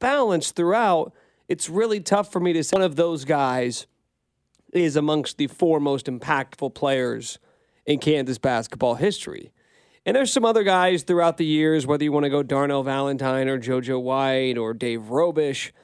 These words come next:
But I would say before this year, my fourth player on the Mount Rushmore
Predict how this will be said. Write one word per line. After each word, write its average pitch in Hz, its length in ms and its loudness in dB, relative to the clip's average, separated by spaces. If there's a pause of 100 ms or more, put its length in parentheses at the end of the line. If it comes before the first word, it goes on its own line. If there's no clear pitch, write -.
(420)
But 147 120 0
I 208 120 4
would 262 180 -4
say 180 200 0
before 185 480 -2
this 202 320 -4
year, 123 380 -2 (840)
my 165 260 2
fourth 233 460 0
player 208 320 2
on 151 80 2
the 151 80 0
Mount 156 200 2
Rushmore 123 580 -2